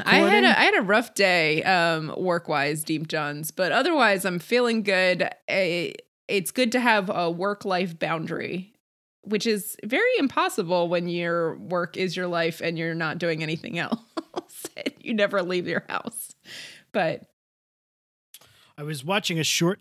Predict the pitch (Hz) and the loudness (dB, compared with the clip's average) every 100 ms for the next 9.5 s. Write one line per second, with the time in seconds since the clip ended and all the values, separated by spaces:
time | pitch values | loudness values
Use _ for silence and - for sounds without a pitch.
0 | - - 180 180 156 147 139 123 - 131 | -2 2 4 4 2 2 2 0 -6 -6
1 | - - 208 - 185 135 151 123 - - | -4 0 2 4 2 2 0 -4 -8 -8
2 | 123 - 131 127 123 135 127 120 110 101 | -6 -4 -4 -2 -4 -4 -6 -6 -6 -8
3 | 113 123 - 196 175 196 359 - _ _ | -10 -10 -6 -2 -2 -2 -4 -10 _ _
4 | 139 131 127 123 - 151 151 147 131 147 | -10 -8 -8 -10 -10 -6 -2 -2 -2 -2
5 | 143 143 143 151 139 131 190 - 143 135 | -2 0 -2 -2 -2 -2 -2 0 -2 0
6 | - 175 147 104 87 - 107 107 139 165 | 2 4 4 0 -6 -8 -2 2 4 4
7 | - 147 131 117 113 - 107 - 113 107 | 2 0 0 -2 -8 -6 -8 -8 -8 -6
8 | 104 101 98 180 151 113 98 101 110 107 | -6 -8 -6 -4 -4 -6 -8 -8 -8 -10
9 | 101 90 87 101 | -14 -16 -18 -20